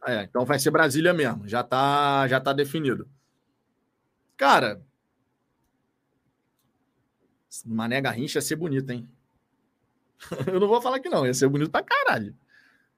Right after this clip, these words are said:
E ia ficar difícil de comprar ingresso pra cacete. É, Vitão, quais posições você priorizaria? Ficaria contente com, no mínimo, quantas contratações? Cara,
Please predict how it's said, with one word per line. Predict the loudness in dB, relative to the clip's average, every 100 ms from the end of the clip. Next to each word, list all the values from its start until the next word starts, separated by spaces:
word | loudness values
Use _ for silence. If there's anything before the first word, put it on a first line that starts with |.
| _ _ _
E | -6 -4 -4 0 4
ia | 4
ficar | 6 2
difícil | 2 -4 -4 -4
de |
comprar | -2 0 2 2
ingresso | 4 2 0
pra | -4
cacete. | -6 -6 -4 -6 -6 -18 _ _ _ _ _ _ _ _ _ _ _ _
É, | 6 8 8 6 4 4 4 4 4 2 -2 -14 _ _ _ _ _ -6
Vitão, | 4 8 8
quais | 8 6 8
posições | 6 6 4 4
você | 4 4 2
priorizaria? | 4 4 4 2 2 2 2 0
Ficaria | -2 0 0
contente | -2 -4 -6 -6
com, | -8
no | -8
mínimo, | -8 -8
quantas | -8 -8 -8
contratações? | -10 -6 -4 -4 -6 -8 -8
Cara, | 2 4 4